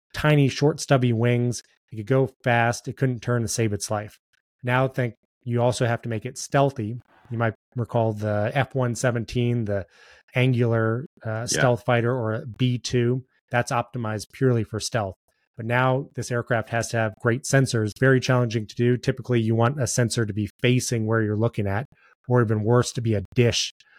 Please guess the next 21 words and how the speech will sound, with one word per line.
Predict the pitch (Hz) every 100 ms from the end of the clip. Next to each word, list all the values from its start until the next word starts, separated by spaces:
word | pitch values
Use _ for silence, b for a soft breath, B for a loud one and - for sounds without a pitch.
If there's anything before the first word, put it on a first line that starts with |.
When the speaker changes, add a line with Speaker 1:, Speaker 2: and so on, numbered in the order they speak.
| b -
Speaker 1:
looking | 113 - 107
in |
that | 101 107
direction, | 110 107 - 135
which | 107 110
is | 98
not | 113 120 143
great | 123 117 -
for | 110
stealth | - - 117 113 -
or | 135 127 147
aerodynamics. | 110 104 101 98 98 113
So | - 117
the |
engineers | 127 117 123 127
have | 113
done | 110 117
a |
great | 101 123 113
job | 120 110
of | 101